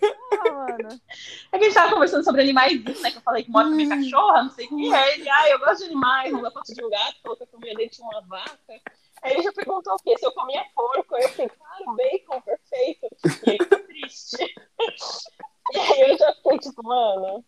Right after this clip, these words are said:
Speaker 2: acabou aquela"
Speaker 1: Perdi meu árabe.
Speaker 2: Perdi
Speaker 1: Perdi meu
Speaker 2: meu
Speaker 1: Inxalá,
Speaker 2: árabe.
Speaker 1: muito ouro.
Speaker 2: Meu, Inxalá, Inxalá, perdi. <laughs> Perdi meu Habib.
Speaker 1: <laughs> Perdeu seu Habib.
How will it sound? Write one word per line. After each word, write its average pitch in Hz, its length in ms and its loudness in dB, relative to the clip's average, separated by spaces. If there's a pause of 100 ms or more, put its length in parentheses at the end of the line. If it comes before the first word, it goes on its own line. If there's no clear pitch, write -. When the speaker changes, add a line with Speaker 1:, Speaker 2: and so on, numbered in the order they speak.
(260)
Speaker 2:
acabou 220 320 -6
aquela" 247 320 -4
Speaker 1:
Perdi 302 120 -4
meu 269 140 -4
árabe. 277 520 -2 (800)
Speaker 2:
Perdi 320 140 2 (160)
Speaker 1:
Perdi - 20 0
meu - 20 0
Speaker 2:
meu 349 160 0
Speaker 1:
Inxalá, 311 300 2
Speaker 2:
árabe. 285 160 0
Speaker 1:
muito 294 200 -12
ouro. 277 440 -4 (240)
Speaker 2:
Meu, 453 1120 0
Inxalá, 415 360 0 (160)
Inxalá, 415 840 -4
perdi. 277 540 0 (220)
<laughs> - 1400 -14
Perdi 262 260 4
meu 277 160 4
Habib. 220 500 0
Speaker 1:
<laughs> 330 280 -4 (580)
Perdeu 262 440 -10
seu 247 200 -14
Habib. 208 380 -16